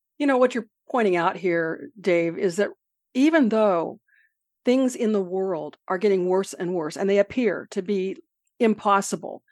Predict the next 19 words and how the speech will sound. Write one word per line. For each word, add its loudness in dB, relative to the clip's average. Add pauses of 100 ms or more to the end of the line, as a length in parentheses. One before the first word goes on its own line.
(600)
we 0
have -2
more 2
reason -2
to -8
celebrate -2
than -4
we 2
have -2
to -8
live -4
in -4
fear, -4
because -6
with -4
God, 0
nothing -2 (220)
is -6
impossible. -8